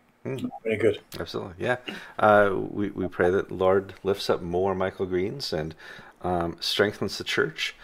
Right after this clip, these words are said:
Speaker 1: We do that through encouragement. Now, what we talk about here on Anglican Unscripted is some t-, tough topics. You know, today was a tough topic.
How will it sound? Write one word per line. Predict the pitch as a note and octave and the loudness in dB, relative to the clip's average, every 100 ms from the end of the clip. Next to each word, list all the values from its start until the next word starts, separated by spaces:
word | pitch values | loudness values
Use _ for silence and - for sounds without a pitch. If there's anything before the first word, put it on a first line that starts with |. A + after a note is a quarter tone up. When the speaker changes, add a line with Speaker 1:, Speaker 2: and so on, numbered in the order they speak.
| - - - | -18 -16 -4
Speaker 1:
We | G2 | 0
do | G#2+ | 2
that | A2 F#2+ - | 4 4 2
through | G2 | 0
encouragement. | F#2 - A2 A2+ - D2+ - | 0 4 6 6 2 -4 0
Now, | C#3 C3 - - - | 0 0 -6 -14 -14
what | - C3 | 2 4
we | D#3 D#3 | 4 6
talk | D3+ C#3 | 6 6
about | C3+ B2+ | 6 4
here | C3 B2 B2 | 4 2 2
on | G#2+ G#2 | 2 2
Anglican | G2 G#2 A#2+ G#2+ | 2 0 0 0
Unscripted | - A2+ A#2 | -2 0 0
is | G2 | 0
some | - G2 - | -2 -6 -10
t-, | - - | -16 -14
tough | - F3 - - | -2 0 0 0
topics. | - G2+ - - - - - _ _ _ _ _ | 0 0 -2 -10 -10 -10 -12 _ _ _ _ _
You | A2+ A2+ | 2 4
know, | A#2 A#2 | 6 6
today | C3 C3+ C#3+ | 8 8 10
was | B2 G2+ | 8 4
a | E2 | 0
tough | - C3 B2 | 6 6 6
topic. | B2 A2 G2+ | 6 6 2